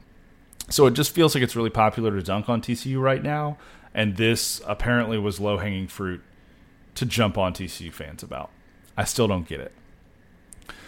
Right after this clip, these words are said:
But the reality is this, and I've said this already. T C U is still just one of seven teams to have made the college football playoff and win a game since twenty fourteen.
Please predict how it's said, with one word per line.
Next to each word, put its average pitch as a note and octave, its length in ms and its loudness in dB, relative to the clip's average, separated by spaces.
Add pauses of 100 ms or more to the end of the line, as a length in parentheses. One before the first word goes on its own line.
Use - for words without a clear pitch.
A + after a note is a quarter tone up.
(500)
But A#2 120 0
the B2 80 4
reality D3 500 12
is B2+ 160 6
this, D#2+ 220 -6
and F#2 80 2
I've F#2 120 0
said G#2+ 160 0
this G2 160 -2
already. F2+ 380 -4 (1040)
T D#3 160 2
C D3+ 160 0
U C3+ 80 6
is A#2+ 80 2
still C#3+ 320 8
just B2+ 260 -2
one A#2 140 4
of G#2 100 0
seven C#3+ 500 4
teams G2 560 -6 (140)
to A#2 100 0
have F#2+ 140 0
made A2+ 300 6
the B2+ 60 2
college A2 380 4
football G2 300 -2
playoff F2+ 500 -4 (140)
and E2+ 300 -8
win A#2 260 2
a G2 160 -4
game F2+ 340 -10 (1080)
since - 260 -4
twenty F2+ 180 -4
fourteen. - 500 -10